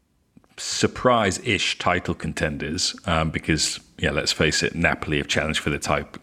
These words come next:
title regularly over the last decade. Uh, Atalanta have given the, uh, impression that they might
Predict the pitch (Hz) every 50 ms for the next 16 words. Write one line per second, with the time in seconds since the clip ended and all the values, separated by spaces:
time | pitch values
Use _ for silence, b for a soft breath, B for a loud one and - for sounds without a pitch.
0 | - - - 85 76 73 - - 73 76 78 80 78 - - 78 78 73 78 82
1 | - - 73 76 73 71 69 - - 82 78 - - 76 71 71 69 - B B
2 | B B B B B B B B B B B B - 80 71 78 80 - - 101
3 | - - - - 92 85 85 82 - - 78 65 78 76 - - 101 90 76 82
4 | 78 76 78 76 78 76 - - _ _ _ _ _ _ 90 85 - 92 87 -
5 | - - 113 101 - - - 90 80 82 - - 98 87 85 80 80 78